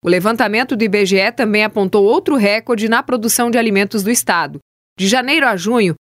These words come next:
Paraná registrou o maior número de abate semestral de suínos na série histórica,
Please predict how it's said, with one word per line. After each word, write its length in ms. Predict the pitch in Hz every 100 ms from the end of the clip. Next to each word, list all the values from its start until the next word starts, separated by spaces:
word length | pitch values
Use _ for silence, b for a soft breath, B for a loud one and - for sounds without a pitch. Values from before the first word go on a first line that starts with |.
| _
Paraná 380 | 226 240 247 277
registrou 520 | 294 262 254 - 277
o 40 |
maior 360 | 269 254 233 269
número 320 | 254 254 254
de 100 | 220
abate 440 | 220 190 208 - 240
semestral 600 | 247 240 214 - 214 202
de 120 | 220
suínos 480 | - 247 240 262 240
na 140 | 233
série 300 | 240 208 208
histórica, 560 | 254 - 196 202 208